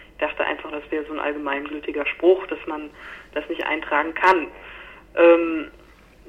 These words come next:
ja, jetzt muss ich natürlich weiterhin aufpassen und, äh, ich finde es schade, dass ich mich da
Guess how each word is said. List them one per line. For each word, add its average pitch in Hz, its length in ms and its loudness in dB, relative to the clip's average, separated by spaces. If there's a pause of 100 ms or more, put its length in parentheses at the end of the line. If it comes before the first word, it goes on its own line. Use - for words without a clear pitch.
(120)
ja, 175 340 10 (160)
jetzt 151 200 -14 (420)
muss 180 160 4
ich 185 100 -4
natürlich 180 440 4 (100)
weiterhin 180 480 4
aufpassen 170 840 0
und, 147 180 -12 (200)
äh, 147 480 -8
ich - 140 -10
finde 165 300 -2
es - 460 -12
schade, 170 360 4
dass 160 200 -2
ich - 180 -8
mich 160 200 -8
da 151 220 -2